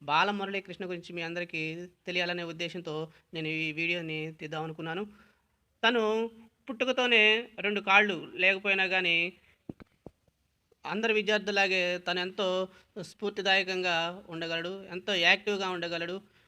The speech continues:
మరి రెండు కాళ్ళు లేకపోయినా కానీ తను చెట్లు ఎక్కుతాడంటే మీరు నమ్మగలరా? మరి అటువంటి వీడియోని మీ ముందుకి తీసుకురావాలని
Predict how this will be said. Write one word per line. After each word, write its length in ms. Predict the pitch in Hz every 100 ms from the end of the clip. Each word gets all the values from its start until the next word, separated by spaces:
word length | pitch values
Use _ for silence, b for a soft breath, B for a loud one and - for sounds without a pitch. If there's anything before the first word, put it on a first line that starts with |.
| -
మరి 220 | 214 214 202 208 190
రెండు 260 | 214 240 220 220 214 - -
కాళ్ళు 200 | 208 226
లేకపోయినా 500 | 214 208 214 214 202
కానీ 440 | 196 185 180 196
తను 260 | 190 185 175 180 190 b _ -
చెట్లు 280 | 220 208
ఎక్కుతాడంటే 580 | 202 - 196 185 180 180
మీరు 300 | 180 175 165 165 170 b
నమ్మగలరా? 520 | 143 151 175 170 165 185 - _ -
మరి 240 | 185 185 160 170 185 - -
అటువంటి 340 | 156 185 180
వీడియోని 400 | 175 180 190 185
మీ 140 | 170 175
ముందుకి 380 | 170 170 175 160 165 B B -
తీసుకురావాలని 720 | 175 185 175 170 165 156 165